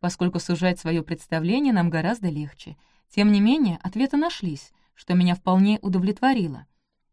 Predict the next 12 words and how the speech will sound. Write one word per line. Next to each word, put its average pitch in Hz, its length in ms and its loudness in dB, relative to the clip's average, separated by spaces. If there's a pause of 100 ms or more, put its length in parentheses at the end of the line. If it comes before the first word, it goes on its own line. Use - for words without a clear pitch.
(140)
«Получилось 208 580 0
тоже 196 220 0
немало 208 440 2
идей», — 214 340 -4 (240)
отметила 196 480 -2
я. 180 300 0 (460)
«Теперь 277 280 2
представьте, 214 800 -4
что - 200 -4
мы 190 360 4
сами 196 420 0
выбираем, 165 640 0